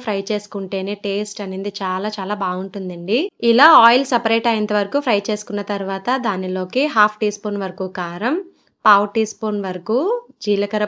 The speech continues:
పొడి, హాఫ్ టీ స్పూన్ వరకు ధనియాల పొడి యాడ్ చేసుకుని ఈ పౌడర్స్ అన్ని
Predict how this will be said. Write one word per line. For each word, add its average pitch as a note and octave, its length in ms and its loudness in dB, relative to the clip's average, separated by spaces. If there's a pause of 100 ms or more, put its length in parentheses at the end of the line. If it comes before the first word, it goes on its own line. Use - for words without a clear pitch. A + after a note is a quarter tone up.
పొడి, G#3 240 2 (420)
హాఫ్ C4+ 260 6
టీ B3+ 160 4
స్పూన్ A#3 300 0
వరకు G#3+ 220 0 (120)
ధనియాల G#3 400 2
పొడి G#3+ 240 2
యాడ్ G3+ 320 2
చేసుకుని F#3+ 480 -4 (220)
ఈ - 20 2 (100)
పౌడర్స్ G3 460 -2
అన్ని F#3+ 180 -6